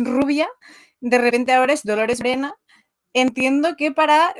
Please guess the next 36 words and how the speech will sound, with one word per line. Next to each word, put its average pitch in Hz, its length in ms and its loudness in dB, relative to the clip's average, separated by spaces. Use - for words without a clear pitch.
que 262 160 -2
separemos 240 600 0
un 277 180 2
poco 262 320 -4
conceptualmente 262 1120 0
quién 277 200 -2
es 294 180 -2
Cristina 277 520 -2
Bernesi 269 760 0
<laughs> - 20 -8
y 220 120 -6
quién 247 200 -2
era 262 260 2
Dolores 220 480 0
O'Haylores. 180 800 -4
Hasta 262 260 2
aquí, 269 160 -2
eh, 220 580 -2
¿qué 320 120 2
os 320 140 -2
pareció? 233 600 0
¿Qué 285 140 -6
fue 359 140 -4
la 349 220 4
co-, 247 180 -6
porque 254 260 -2
yo 294 120 0
me 349 120 -4
sentí 311 220 -2
un 302 100 -4
poco 320 200 -4
desconcertada 269 800 0
de, 240 180 0
"Wait, 226 320 -2
un 262 80 -2
momento, 196 680 -4